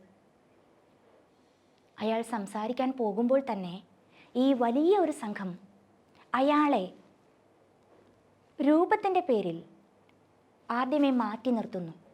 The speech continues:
ഒന്നുകിൽ കൂനൻ, അല്ലെങ്കിൽ വേറെ എന്തെങ്കിലും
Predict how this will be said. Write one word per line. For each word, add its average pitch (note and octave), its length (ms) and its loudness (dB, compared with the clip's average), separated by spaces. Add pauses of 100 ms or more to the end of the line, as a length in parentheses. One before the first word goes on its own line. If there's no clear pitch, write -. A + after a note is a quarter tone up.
(500)
ഒന്നുകിൽ D#4 300 4
കൂനൻ, D4+ 480 4 (1800)
അല്ലെങ്കിൽ C#4 380 2 (2000)
വേറെ D#4+ 220 4
എന്തെങ്കിലും F#4+ 500 2